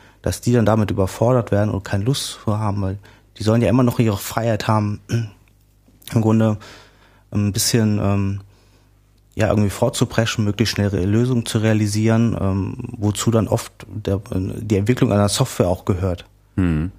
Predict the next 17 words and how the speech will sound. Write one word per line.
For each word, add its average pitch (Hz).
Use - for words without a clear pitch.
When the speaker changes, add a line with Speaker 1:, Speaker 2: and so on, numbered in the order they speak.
Speaker 1:
Ja, 101
und 113
Speaker 2:
Kannst -
Speaker 1:
also 110
Speaker 2:
du 127
vielleicht 147
Speaker 1:
da-, 147
Speaker 2:
mal 139
Speaker 1:
also 135
Speaker 2:
auf 139
Speaker 1:
es 135
Speaker 2:
gleich 147
ein, 131
mit -
einem 113
konkreten 117
Beispiel, 135